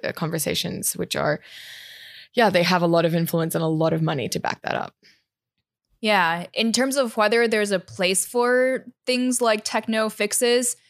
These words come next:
Speaker 2: I'm hugely skeptical. I mean, if we just look a little bit into our history, every time there's a techno fix for some problem,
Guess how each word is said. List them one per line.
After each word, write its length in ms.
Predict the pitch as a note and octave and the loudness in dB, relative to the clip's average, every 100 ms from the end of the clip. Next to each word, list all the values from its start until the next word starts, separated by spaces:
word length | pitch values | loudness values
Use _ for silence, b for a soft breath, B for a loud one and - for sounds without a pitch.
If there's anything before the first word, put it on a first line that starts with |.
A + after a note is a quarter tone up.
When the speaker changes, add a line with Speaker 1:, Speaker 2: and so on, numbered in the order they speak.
| b b - | b b 0
Speaker 2:
I'm 300 | G#3 A3+ A#3 | 2 2 0
hugely 440 | B3 B3 A#3+ B3 | 0 0 0 -2
skeptical. 720 | G3+ G3+ F3+ G3 G3 F#3 F#3 | 0 0 -2 -2 -2 0 0
I 100 | - | 0
mean, 140 | F3+ - | -2 -2
if 180 | F#3 | -2
we 180 | F#3+ G#3 | -2 -4
just 400 | F#3 G#3+ G#3+ - | -2 -2 -2 -2
look 420 | - G3 G3 G3 - _ G3 | -6 -2 0 -2 -12 _ -2
a 40 | |
little 220 | F#3+ F#3 | 0 2
bit 220 | F3+ F#3 | 2 0
into 340 | F3+ F3+ - F3+ | 0 -4 -2 0
our 400 | E3 E3 D#3+ - _ | 2 2 0 -4 _
history, 640 | _ G3 F#3 - A3 A3+ A3+ B B B _ - | _ -2 -2 0 0 -2 -4 B B B _ 0
every 240 | G#3+ A#3+ | 0 0
time 300 | A3+ A3+ A3+ | 0 0 2
there's 300 | G3+ F#3+ F#3+ | 2 2 0
a 80 | E3+ | -2
techno 420 | - F#3 F#3 F3 | -2 -2 -2 -4
fix 340 | - E3+ - | 0 0 0
for 520 | - E3+ D#3+ D#3 C#3+ - | -2 0 0 -2 -6 -10
some 500 | - - F3+ E3+ E3+ | -2 2 2 0 -4
problem, 680 | - E3 E3 F#3+ G#3+ A#3+ | -2 2 2 2 2 0